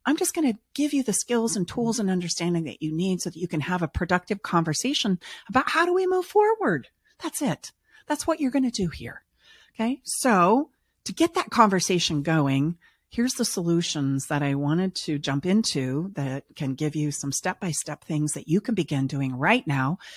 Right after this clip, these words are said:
to maybe open up this conversation with a reluctant or hesitant partner. The, the first thing that I'm gonna invite you to do is probably gonna make you gulp. So I just, I just want you to brace yourself. Okay. Hard swallow, take a breath,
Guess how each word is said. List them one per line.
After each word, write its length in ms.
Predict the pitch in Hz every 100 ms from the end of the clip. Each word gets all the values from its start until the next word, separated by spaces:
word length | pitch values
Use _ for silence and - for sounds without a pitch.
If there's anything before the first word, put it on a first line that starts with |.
| -
to 100 | -
maybe 280 | 160 151 151
open 260 | 147 143 156
up 120 | 160
this 160 | 202 -
conversation 640 | 156 135 123 135 131 143
with 120 | 135
a 60 | 131
reluctant 580 | 135 135 120 - 131 -
or 40 |
hesitant 500 | 127 139 - - -
partner. 420 | - 135 127 170 - -
The, 180 | 170 156
the 80 | -
first 340 | - 214 220
thing 300 | - 180 165
that 140 | 156 147
I'm 100 | 147
gonna 160 | 151
invite 380 | 139 143 147 139
you 80 | 135
to 100 | 143
do 400 | 143 147 143 143
is 180 | - 143
probably 380 | - 165 165 151
gonna 160 | 139
make 220 | 131 127 -
you 100 | 117
gulp. 320 | 110 95 - -
So 480 | - - 143 139 131
I 80 | 139
just, 320 | 143 147 - -
I 100 | 147
just 180 | 151
want 160 | - 131
you 60 | 131
to 80 |
brace 320 | 131 117 127 -
yourself. 480 | 135 - - - _
Okay. 280 | - 127 143 - _
Hard 300 | - 156 180
swallow, 500 | - 160 151 156 147 -
take 220 | 139 -
a 40 |
breath, 300 | 170 117 113